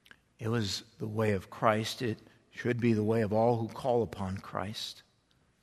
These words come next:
And it leads us now to this third thing that happens when,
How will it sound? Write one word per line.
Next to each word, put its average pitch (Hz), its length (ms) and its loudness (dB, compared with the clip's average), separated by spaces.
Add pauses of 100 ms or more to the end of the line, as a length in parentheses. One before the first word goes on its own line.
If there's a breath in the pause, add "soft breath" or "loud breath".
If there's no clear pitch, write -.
(1160 soft breath)
And 151 140 4
it 160 160 6
leads 139 520 4
us 117 280 4
now 120 240 4
to 117 200 -2
this 117 360 2
third 147 600 0 (180)
thing 123 360 6
that 117 160 4
happens 107 920 -2 (720 soft breath)
when, 113 360 2